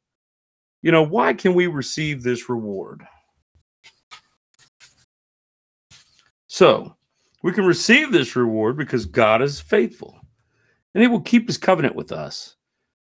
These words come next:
We're not perfect beings, but rather live in, with temptation all around us. God knows there's many things in the world beyond temptation that burden us.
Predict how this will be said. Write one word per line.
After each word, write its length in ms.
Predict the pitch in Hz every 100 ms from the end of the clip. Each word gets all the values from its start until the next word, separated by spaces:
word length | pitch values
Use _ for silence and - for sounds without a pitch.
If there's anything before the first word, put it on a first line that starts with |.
| _ _ _ -
We're 120 | 175
not 180 | 214 -
perfect 340 | 196 170 117
beings, 360 | 120 113 117 120
but 100 | 135
rather 280 | 139 139
live 260 | 123 143 135
in, 160 | 131 117
with 200 | 120 -
temptation 600 | 147 - 143 147 170 139
all 180 | 143
around 320 | 151 165 165 113
us. 160 | -
God 300 | - 160 143
knows 400 | 143 151 160 156
there's 160 | 135 117
many 240 | 127 147
things 320 | 147 147 151
in 80 | 151
the 60 | 160
world 300 | 135 131 120
beyond 320 | 123 123 127
temptation 540 | 135 120 143 135 127
that 140 | 117 104
burden 260 | 113 98
us. 240 | - -